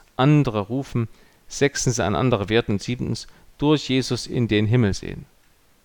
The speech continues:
Gebe Gott, dass wir durch unseren Weg zu und mit Jesus andere geworden sind und es bleiben.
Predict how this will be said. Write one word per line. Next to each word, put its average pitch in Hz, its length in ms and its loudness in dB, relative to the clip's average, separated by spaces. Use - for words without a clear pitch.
Gebe 104 240 -2
Gott, - 340 -2
dass 110 240 -2
wir 151 100 4
durch 120 220 0
unseren 120 380 0
Weg 104 280 0
zu 202 320 -4
und - 180 -4
mit 180 200 0
Jesus 127 420 -2
andere 160 320 4
geworden 92 340 -2
sind 117 280 -2
und - 160 -12
es - 100 -8
bleiben. - 640 -6